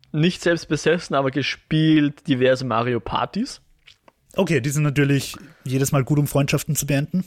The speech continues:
Speaker 1: Genau. Ähm, und Familien zu entzweien. Ich hab dann selber auf der Switch besagtes Mario Odyssey gespielt, wo es ein Level gibt, wenn man so will, ein Kingdom, New Donk City, was so ein bisschen eine Mischung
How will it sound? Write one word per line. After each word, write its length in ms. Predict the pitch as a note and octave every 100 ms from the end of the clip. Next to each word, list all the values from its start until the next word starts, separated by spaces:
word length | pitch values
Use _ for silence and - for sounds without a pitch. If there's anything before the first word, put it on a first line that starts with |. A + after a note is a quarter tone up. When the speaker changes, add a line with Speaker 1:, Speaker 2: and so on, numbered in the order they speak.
| -
Speaker 1:
Genau. 440 | - A#2 A2+ F#3 F#3 _ _ _ -
Ähm, 760 | C#3 D3+ D3+ D3+ D3+ D#3 D3+ - -
und 120 | D3+
Familien 380 | C#3+ D3+ D#3 D#3
zu 140 | E3
entzweien. 500 | D#3 D3 C#3 C#3 F3+ - _ - - - - _ _ _ _ _ _ -
Ich 220 | F#3 -
hab 180 | E3+ -
dann 160 | F#3+ E3+
selber 500 | - D3 F3+ G#3 -
auf 400 | D3+ D#3 E3 -
der 180 | D#3+ D3
Switch 480 | - E3 B3+ - -
besagtes 680 | E3+ F3+ D#3+ - F3+ E3
Mario 600 | D#3+ B2 D3 D3+ D3+ D3 -
Odyssey 420 | B3 C#4 C#3 C3
gespielt, 480 | B2 - D3 E3+ D#3+
wo 100 | D#3
es 140 | D#3 -
ein 580 | - B2+ D#3+ E3 D#3 D#3 _ _ _
Level 380 | E3 C#3 D3+ D3
gibt, 240 | - -
wenn 80 | B2
man 100 | B2
so 100 | B2+
will, 180 | B2+ C3+
ein 360 | - B2 C#3 C3+
Kingdom, 560 | - D#3 D3 C3 C#3+ D3+ _ _ _ -
New 260 | D3 D#3
Donk 280 | D3 B2+ B2+
City, 460 | - D3+ - C3+ B2+
was 180 | B2
so 100 | -
ein 140 | C3+ -
bisschen 560 | D3+ D3 D3 C#3 C3+ - D3
eine 100 | C#3
Mischung 580 | D3+ D3+ D#3 D3 C#3